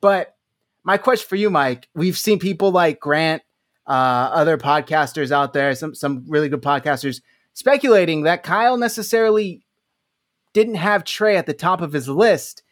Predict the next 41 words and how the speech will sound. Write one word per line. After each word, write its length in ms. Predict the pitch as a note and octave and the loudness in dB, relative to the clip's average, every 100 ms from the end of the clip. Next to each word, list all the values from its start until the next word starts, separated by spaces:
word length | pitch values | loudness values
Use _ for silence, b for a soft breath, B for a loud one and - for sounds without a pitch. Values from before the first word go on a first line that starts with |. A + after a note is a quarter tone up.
| _ _ _ _ | _ _ _ _
and 200 | D3 B2+ | -4 0
might 220 | B2 D3+ A3 | 2 2 2
have 100 | F#3 | 2
gotten 280 | G3+ F#3+ | 0 2
overruled 880 | F#3 F3 E3 C#3+ F3+ G#3 F3+ D3+ C3 - _ _ _ _ _ | 0 0 -2 0 4 6 4 0 -6 -14 _ _ _ _ _
by 760 | D3+ C3+ C3+ C3 C3 C3 C3 - _ _ _ _ _ | -2 0 2 0 -2 -4 -6 -12 _ _ _ _ _
Jed, 460 | C#3 D3+ B3+ B3 - _ | -2 2 2 0 -10 _
by 220 | - C3 B2+ | -6 -4 -4
John, 640 | A#2+ D3+ F#3+ A3+ A#3 A#3 | -2 2 4 4 2 0
by 200 | D3+ C3 | -2 -2
both 380 | A#2+ D3+ G#3+ A3 | 0 2 2 2
of 80 | |
them, 180 | G3+ G#3+ | 2 2
by 120 | C#3+ | 2
Adam 240 | C3+ C3+ B2+ | 0 -2 -4
Peters, 500 | C#3+ A3 A#3 A3+ - | -4 0 4 2 0
by 200 | D#3+ C#3 | -2 2
everyone. 680 | D#3 G3+ A3+ A3 A3 A3 G#3+ b b | 2 2 2 2 0 -2 -8 b b
And 160 | C3+ B2 | -12 -8
perhaps 520 | C#3 C3+ E3 A3 G3 - | -4 -2 2 0 0 -8
Mac 400 | B2+ D#3+ G3 F#3 | -2 0 -2 -4
actually 380 | - E3 - D3+ | -4 -4 -2 -6
was 320 | C#3+ F#3+ A3+ | 2 2 4
at 100 | A3 | -2
the 60 | G#3+ | -4
top 240 | F3+ E3 | -2 -2
of 80 | C#3+ | -2
his 180 | C3+ B2+ | -4 -4
list 380 | B2 B2+ C3 b b b | -4 -4 -6 b b b
and 120 | - D#3+ | -4 0
he 60 | |
got 160 | F3 F3+ | 2 2
overruled 500 | F3+ F3+ D3+ D3 D3 | 2 -2 -2 0 0
and 80 | C#3+ | -2
they 100 | C#3+ | -2
told 280 | D3+ D3+ | -2 -2
him, 180 | C#3+ D3 | -2 -2
"No, 240 | C3+ C#3 C3+ | 0 -2 -2
Trey's 400 | - E3+ G3 F#3 | -8 -4 -2 -2
the 80 | |
guy. 460 | E3 D3+ D3 C#3 C3 | -2 0 2 0 -4